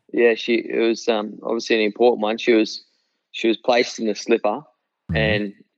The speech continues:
Speaker 1: and the size. She just got beat in both of them, and
Speaker 2: Yeah, she placed,
Speaker 1: um,
Speaker 2: placed in a blue diamond.
Speaker 1: <clears throat> Yeah, so
Speaker 2: And,
Speaker 1: she
Speaker 2: and
Speaker 1: was obviously a
Speaker 2: placed
Speaker 1: very good two-year-old.
Speaker 2: And a Caulfield Guineas, Tim.
Speaker 1: Yeah,
Speaker 2: Thank
Speaker 1: and
Speaker 2: goodness she won a Group One.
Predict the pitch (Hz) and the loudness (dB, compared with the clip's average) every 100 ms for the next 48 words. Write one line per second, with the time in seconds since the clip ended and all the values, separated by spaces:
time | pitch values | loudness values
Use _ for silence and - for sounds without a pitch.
0 | _ _ _ _ _ - 113 113 - 107 | _ _ _ _ _ -4 -2 -2 0 2
1 | 101 110 143 - 104 120 - 107 110 110 | 2 2 0 -2 -2 0 0 -2 2 2
2 | 107 98 104 107 107 104 110 104 104 - | 2 0 -2 -2 -2 -2 -2 -4 -8 -12
3 | - 87 78 - - - 123 131 95 - | -10 -6 -4 -4 -6 -2 0 0 -2 -2
4 | 127 123 - 113 107 104 123 117 113 104 | -2 0 -2 0 0 0 0 0 0 0
5 | 101 143 175 - - - - _ 131 127 | 0 -2 -6 -12 -20 -20 -20 _ 4 6
6 | 117 110 110 - 120 117 123 120 175 - | 6 4 0 2 4 4 2 4 6 6
7 | 156 139 117 135 131 123 127 - 131 127 | 6 4 4 4 4 4 0 0 2 4
8 | 107 98 113 - - 151 143 - 156 156 | 2 0 -6 -8 -2 0 0 2 2 2
9 | - 156 151 131 175 175 135 - 104 76 | 0 0 2 2 2 0 -2 -2 -2 -2
10 | - _ _ _ _ - 123 123 110 104 | -6 _ _ _ _ 0 4 4 2 -2
11 | 151 170 113 156 113 127 - 120 123 113 | -2 0 0 2 2 0 2 0 0 0
12 | 98 113 104 - 92 78 | 0 0 -2 0 -2 -2